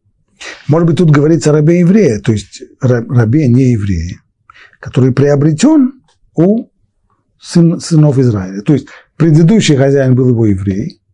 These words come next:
раб он не еврей, я купил раба не еврея у предыдущего хозяина, который был евреем. И вот о нем только сказано,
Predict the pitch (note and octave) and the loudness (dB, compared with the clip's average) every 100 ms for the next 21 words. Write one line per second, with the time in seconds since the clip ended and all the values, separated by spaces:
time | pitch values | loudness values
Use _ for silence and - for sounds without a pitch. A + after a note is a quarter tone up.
0 | _ _ _ _ _ _ - D3+ F3 A#2 | _ _ _ _ _ _ -4 0 0 -2
1 | - C#3+ A#2 G2+ A2 G#2+ G#2+ A2+ C#3 F3+ | -6 -4 -2 -2 -4 -2 -4 -2 -2 -2
2 | B3 _ _ _ _ C#3+ C4 B3 C#3 F3+ | -4 _ _ _ _ 0 2 0 0 2
3 | G3+ F3 F3 E3 F#3+ A#2 - _ _ _ | 2 2 2 0 -2 -4 -12 _ _ _
4 | _ C3+ D#3 D3+ A2 A2 A2+ C#3+ F#3 _ | _ 0 2 2 0 0 0 -2 -6 _
5 | _ _ - G#3 C#4 F4+ - - _ - | _ _ -4 2 2 0 -4 -20 _ -4
6 | D3 C3 D#3+ - E3+ C#3+ D3 F3+ E3 C3 | 0 2 2 0 0 0 0 0 0 0
7 | D#3 D3+ D3+ C3 G2 F#2 A#2+ D3 E3 A3+ | 0 2 2 2 -2 0 0 0 2 2
8 | C4 F3 D3+ C#3+ G#3 G3+ D#3+ C#3+ | 4 2 0 -2 -2 0 0 -2